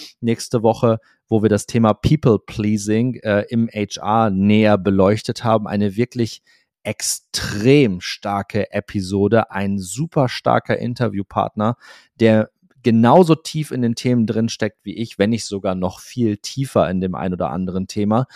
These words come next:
Ich kann dann natürlich, wie ich's immer mache,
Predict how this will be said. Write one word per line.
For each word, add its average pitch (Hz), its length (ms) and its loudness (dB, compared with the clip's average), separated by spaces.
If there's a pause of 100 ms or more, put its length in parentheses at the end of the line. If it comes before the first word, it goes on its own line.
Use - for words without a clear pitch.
(240)
Ich 131 200 -4
kann 143 220 0
dann 123 140 2
natürlich, 135 560 2
wie 110 80 -4
ich's 104 160 -6
immer 127 260 2
mache, 113 400 2